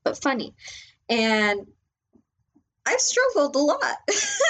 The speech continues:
I was just like, you know, I was just like, "How am I gonna keep this upbeat and cheerful and all that?" Um, but it was actually a really great experience to, like, just, like, like, a,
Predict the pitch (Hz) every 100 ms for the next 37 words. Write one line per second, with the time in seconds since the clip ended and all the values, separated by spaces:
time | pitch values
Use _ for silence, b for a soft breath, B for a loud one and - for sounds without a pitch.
0 | 640 - 539 539 539 - 403 440 453 440
1 | 427 - 381 359 349 339 294 311 311 330
2 | 330 - 415 381 294 277 294 - - -
3 | 285 - 285 - 220 - 330 _ 269 233
4 | 240 262 269 254 - B B - 220 220
5 | 220 254 330 302 269 269 220 202 202 190
6 | 180 170 - 180 175 165 165 - 175 185
7 | 196 - 180 170 - - _ _ _ _
8 | - 180 185